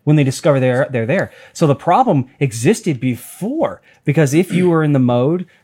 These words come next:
to say, "No, I am gonna stay away from all forms of, of sexual sin," then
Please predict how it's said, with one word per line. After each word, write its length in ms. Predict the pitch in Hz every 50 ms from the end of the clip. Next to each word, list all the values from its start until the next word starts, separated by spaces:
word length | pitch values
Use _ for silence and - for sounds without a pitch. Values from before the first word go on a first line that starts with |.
| _
to 100 | - 131
say, 320 | - - - 127 117 110 110
"No, 320 | 120 151 151 113 101 - _ _ _ _
I 180 | 127 123 123 123
am 160 | 117 110 110
gonna 160 | 110 117 107
stay 280 | 101 - - - 131 131
away 180 | 127 123 123 120
from 340 | - 120 113 107 101 101 - _
all 220 | 123 117 120 120
forms 340 | 113 - - 120 110 104 98
of, 180 | 110 98 - _ _ _ _
of 120 | - 101 -
sexual 320 | - 104 - - 101 92
sin," 420 | - - 226 262 247 151 113 113 - _ _ _ _ _ -
then 600 | 113 110 127 127 120 117 117 113 117 113 113